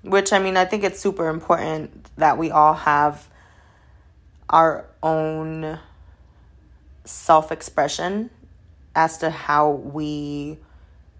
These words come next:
move about in the world, you know? I personally am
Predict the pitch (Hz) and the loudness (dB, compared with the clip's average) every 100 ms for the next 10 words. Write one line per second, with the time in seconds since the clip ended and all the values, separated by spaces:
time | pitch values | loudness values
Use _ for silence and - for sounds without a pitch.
0 | _ 170 175 160 156 147 147 165 151 147 | _ 0 0 0 2 4 2 -2 -4 0
1 | 147 190 208 _ - 175 170 214 - _ | 0 -2 -8 _ -6 -2 -2 -4 -14 _
2 | - _ _ - 170 185 208 - 175 175 | -20 _ _ 0 2 2 0 2 2 2
3 | 180 170 170 160 165 - 151 151 147 147 | -4 -2 -2 -4 -6 -6 -4 -2 -2 -4
4 | 151 | -8